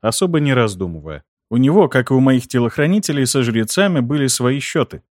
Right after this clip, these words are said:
Плюс каждому участнику была обещана доля, так что члены моего отряда были отлично замотивированы. Жилище купца назвать особняком в прямом смысле этого слова было сложно. Правильнее сказать,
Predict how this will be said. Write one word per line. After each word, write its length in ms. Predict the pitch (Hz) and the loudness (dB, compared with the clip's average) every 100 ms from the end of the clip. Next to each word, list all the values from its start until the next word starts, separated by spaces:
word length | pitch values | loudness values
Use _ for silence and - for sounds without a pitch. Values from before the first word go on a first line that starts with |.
| _ | _
Плюс 280 | - 214 202 | 2 4 4
каждому 420 | - 170 139 135 | 4 2 4 4
участнику 540 | 127 120 180 - 123 120 | 2 2 0 0 -2 0
была 240 | 110 117 | 2 4
обещана 480 | 113 110 107 117 123 | 4 2 -2 0 0
доля, 400 | 147 143 82 71 _ | 2 2 0 -8 _
так 160 | 165 160 | -2 -2
что 200 | - 143 | -2 -2
члены 380 | - 147 127 | 0 0 2
моего 340 | 120 117 113 110 | 2 2 4 4
отряда 420 | 104 143 180 170 | 2 0 0 0
были 240 | 143 175 | 0 0
отлично 560 | 165 123 110 107 - 113 | 2 0 -2 -4 -2 -2
замотивированы. 880 | 107 113 107 165 170 113 87 80 - _ - | 0 0 -2 -2 0 0 -2 -8 -16 _ -4
Жилище 460 | 120 170 190 - 151 | 2 4 2 0 -2
купца 460 | 151 - - 175 | -4 -2 2 4
назвать 360 | 117 104 120 123 | 2 2 0 0
особняком 680 | 117 117 107 120 196 175 117 | 0 0 0 2 2 2 -2
в 120 | - | -4
прямом 360 | 139 139 120 | 0 2 0
смысле 440 | 101 113 117 - 107 | 0 0 0 0 0
этого 220 | 107 117 | 0 -2
слова 380 | - 196 170 123 | 0 0 2 2
было 260 | 104 113 | 2 2
сложно. 600 | 110 - 160 120 87 76 _ - | 0 2 2 0 -2 -12 _ 0
Правильнее 440 | 143 131 120 110 | 2 4 2 0
сказать, 520 | - 117 123 170 - | 0 0 2 0 -2